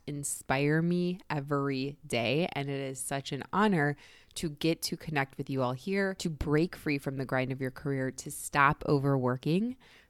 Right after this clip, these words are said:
to feel better at work, and to create sustainable success in your career. I spent a decade of my career overworking in high pressure jobs in consulting and investment banking,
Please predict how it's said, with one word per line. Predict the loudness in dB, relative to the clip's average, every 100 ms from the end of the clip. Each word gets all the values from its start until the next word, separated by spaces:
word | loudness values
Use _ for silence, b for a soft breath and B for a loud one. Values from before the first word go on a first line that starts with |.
| _
to | -4 -4
feel | -4 -6 0 2 2 0
better | 0 0 0 0 0
at | -2 -2
work, | -2 0 0 0 -6 b b b _ -10
and | -8 -6
to | -6 -10
create | -4 -2 0 2 2 0 -2
sustainable | 0 0 2 0 2 4 4 2 -2 -4 -4 -8
success | -10 -8 -4 0 2 2 -2 -8 -6
in | -6 -4
your | -4
career. | -6 -4 -2 -2 -4 B B B B B _
I | -2
spent | 0 0 0
a | -2
decade | 0 0 0 0 2 0 0
of | -2 0
my | 0
career | -2 0 0 2 4 2 0 2
overworking | 6 6 6 6 6 4 0 -2 -4 -2 -2 -4 -4
in | -4 -4
high | -2 -4
pressure | -2 -4 0 0
jobs | 2 2 2 0 -4
in | -8
consulting | -6 -2 4 4 4 2 2 -2
and | -6
investment | -6 -2 -2 0 0 2
banking, | 2 0 -2 -4 -6